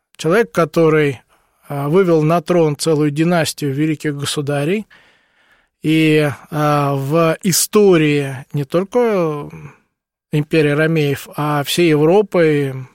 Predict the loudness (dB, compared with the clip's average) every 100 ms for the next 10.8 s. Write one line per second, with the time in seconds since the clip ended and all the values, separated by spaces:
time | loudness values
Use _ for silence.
0 | _ -4 -2 0 2 2 2 0 0 -2
1 | -4 -4 -2 -2 -2 -2 0 2 2 0
2 | -2 -10 -20 -20 -20 _ _ -6 -2 -2
3 | -2 -2 -2 0 0 0 -2 -2 -2 -6
4 | -8 -18 _ _ -4 -2 -2 0 0 0
5 | -2 -4 -6 -4 0 0 0 -4 -10 -20
6 | -20 -20 -8 -4 -2 2 2 4 2 0
7 | -2 -2 -4 -2 0 2 2 0 -4 -4
8 | 0 2 2 2 0 -4 -2 -2 0 -2
9 | -2 -4 -4 -2 -2 -2 -4 -2 -2 -2
10 | -2 -4 -4 -2 -2 -2 -2 -6